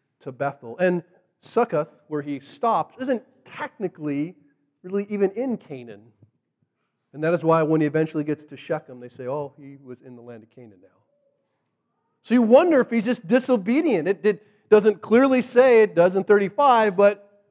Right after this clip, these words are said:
go to Bethel, but it seems like his instructions from the God of Bethel may have been just that. So we see this, this strained relationship that creates this really difficult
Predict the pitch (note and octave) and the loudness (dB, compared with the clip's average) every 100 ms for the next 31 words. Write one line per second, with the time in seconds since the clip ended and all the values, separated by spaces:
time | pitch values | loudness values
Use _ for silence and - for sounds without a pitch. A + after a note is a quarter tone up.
0 | _ _ _ _ _ - G3 G#3+ F#3+ A3+ | _ _ _ _ _ 2 6 6 6 2
1 | C4+ - G#3+ G#3+ G3+ F3+ - - B3+ C#4 | 2 4 4 4 0 -4 -6 -8 -2 0
2 | C4+ E3 F#3 F3+ F3+ - _ _ _ _ | -2 -2 -2 0 -2 -6 _ _ _ _
3 | _ _ G3 F3+ F3 - A#3 B3 - G3+ | _ _ -6 -4 -6 -2 0 0 -2 -4
4 | F3 E3 - A3 G#3+ F3 E3+ G3 A#3 G3 | -4 -6 0 0 2 0 0 2 2 0
5 | C#3+ D3 C#3+ D3 C#3+ D#3 D3+ C3+ C3+ B2 | -2 -6 -6 -8 -2 0 -2 -4 -8 -8
6 | A#2+ - G#2+ _ _ _ _ _ _ _ | -12 -14 -20 _ _ _ _ _ _ _
7 | _ _ _ _ _ _ _ _ _ _ | _ _ _ _ _ _ _ _ _ _
8 | C#4+ _ _ _ _ _ _ _ _ _ | _ _ _ _ _ _ _ _ _ _
9 | _ _ - C4 C4 - D#4 D4+ B3+ - | _ _ 2 6 6 4 2 4 2 -2
10 | - A3 - - - A#3 C4 D4 D4+ C#4 | -6 -6 -6 -8 -2 4 6 6 4 2
11 | A3+ A#3 A3+ B3 G#3 - G3+ - G3+ - | 2 4 4 4 -2 2 2 4 2 0
12 | - A3 C4 A3 F#3+ G3 C#4 G#3 C#3+ A3 | 2 2 2 0 -2 0 0 0 0 0
13 | A#3 C4 - B3 B3 | 0 -2 2 2 2